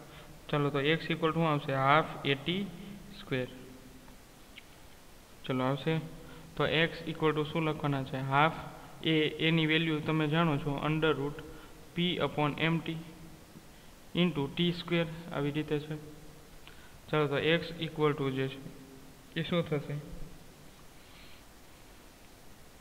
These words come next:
અહીંયા છે half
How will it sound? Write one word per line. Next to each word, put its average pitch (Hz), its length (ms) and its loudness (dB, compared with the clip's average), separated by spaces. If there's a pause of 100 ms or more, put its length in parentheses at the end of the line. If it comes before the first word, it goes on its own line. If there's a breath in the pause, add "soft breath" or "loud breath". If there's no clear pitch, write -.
(1600)
અહીંયા 147 280 2
છે 135 200 -2
half 143 300 4